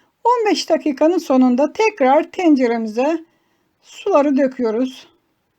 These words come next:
Aşama aşama yaptığımız için size zor gelebilir ama çok lezzetli bir tarif yiyeceksiniz arkadaşlar. Turşu yiyeceksiniz. Bu turşunun lezzetini hiçbir yerde bulamazsınız. Evet.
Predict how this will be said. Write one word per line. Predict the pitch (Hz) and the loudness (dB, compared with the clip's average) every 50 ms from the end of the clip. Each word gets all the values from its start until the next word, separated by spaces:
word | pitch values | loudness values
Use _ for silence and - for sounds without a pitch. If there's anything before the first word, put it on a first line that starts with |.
| _ _ _ _ _ _ _ - | _ _ _ _ _ _ _ -6
Aşama | 294 269 262 - 330 330 339 339 | -4 -4 -2 0 0 2 2 2
aşama | 320 - 320 302 285 277 | 0 0 0 0 2 2
yaptığımız | 285 285 277 269 - - 302 294 294 294 269 | 2 0 0 -2 -4 -2 0 2 2 2 0
için | 294 269 - - 370 330 - - _ _ _ _ - | -2 -4 -6 -6 -8 -8 -10 -12 _ _ _ _ -20
size | - - 269 254 294 294 | -12 -6 -4 -2 0 0
zor | 269 254 302 302 311 | 0 2 2 2 2
gelebilir | 302 262 277 285 277 262 254 285 269 285 302 | 2 2 0 0 2 2 2 0 0 -2 -2
ama | 269 285 277 294 320 320 | -2 -2 0 0 0 0
çok | - - - 330 320 - - 269 | -2 -4 -4 -4 -4 -6 -4 -2
lezzetli | 262 262 247 226 262 277 262 - 320 294 | -2 -2 -2 -2 -2 -4 -4 -4 -4 -2
bir | 311 311 262 - | -2 -4 -4 -6
tarif | 247 233 233 240 262 262 262 277 | -4 -2 -2 -2 -2 -4 -4 -2
yiyeceksiniz | 254 247 208 214 247 247 - - 240 226 226 | -2 -2 -4 -6 -10 -12 -10 -10 -8 -6 -4
arkadaşlar. | 233 226 214 - 233 220 226 226 214 - - 277 269 262 | -4 -4 -4 -6 -6 -4 -4 -6 -6 -4 -4 -4 -4 -4
Turşu | - 269 254 262 - - 311 | -6 -8 -8 -8 -6 -4 -2
yiyeceksiniz. | 311 277 254 302 294 262 - - 285 311 330 320 - _ _ _ _ _ _ _ _ _ _ _ _ _ | -2 -2 -2 -2 -4 -4 -2 -2 0 0 0 -2 -6 _ _ _ _ _ _ _ _ _ _ _ _ _
Bu | 370 370 - | -8 -6 -6
turşunun | - 320 - - - 302 285 | -6 -6 -4 -2 0 2 2
lezzetini | 277 277 269 247 269 262 262 262 254 | 2 2 0 0 0 0 2 2 2
hiçbir | 247 294 277 269 277 320 349 311 | 2 2 2 0 0 -2 0 0
yerde | 294 254 247 240 240 277 254 | 0 0 0 0 -2 -2 -2
bulamazsınız. | 247 233 226 220 208 180 - - - 196 185 - - - _ _ _ _ _ _ _ _ _ _ _ _ _ _ _ _ _ _ - | -2 -2 -4 -6 -8 -10 -12 -14 -16 -16 -18 -20 -20 -20 _ _ _ _ _ _ _ _ _ _ _ _ _ _ _ _ _ _ -10
Evet. | 269 220 196 190 | -8 -8 -8 -10